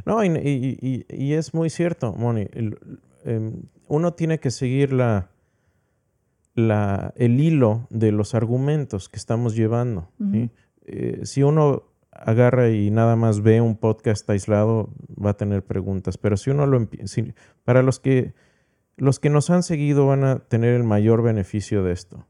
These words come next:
Speaker 1: porque estamos haciendo igual que un caso en el que, por ejemplo, un fiscal está tratando de probar un asesinato, está tomando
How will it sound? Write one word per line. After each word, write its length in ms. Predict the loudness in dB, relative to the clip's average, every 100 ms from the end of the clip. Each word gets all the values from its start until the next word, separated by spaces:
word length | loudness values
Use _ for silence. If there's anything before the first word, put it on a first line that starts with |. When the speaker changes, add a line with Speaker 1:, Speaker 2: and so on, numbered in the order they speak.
| _ _
Speaker 1:
porque 260 | -6 -2
estamos 420 | -2 0 0 0 -2
haciendo 480 | -2 0 0 0 -4 _ _
igual 420 | 2 6 6 4
que 120 | 0
un 140 | 0 -2
caso 580 | 0 0 0 -4 -4 -6 _ _ _ _ _ _
en 160 | -2 0
el 160 | 0 0
que, 480 | 0 2 2 -2 -12 _
por 160 | -4 -2
ejemplo, 320 | -2 -2 0
un 80 | -2
fiscal 540 | -2 -4 -2 0 0
está 200 | 0 -2
tratando 520 | -2 -4 -2 0 2
de 120 | 0 0
probar 460 | 0 2 4 4
un 280 | 2 0 -4
asesinato, 880 | -4 -6 -8 -8 -4 -2 -2 -4 -8 -10 _ _ _ _ _
está 400 | -8 -2 0 0
tomando 640 | 0 0 0 2 2 2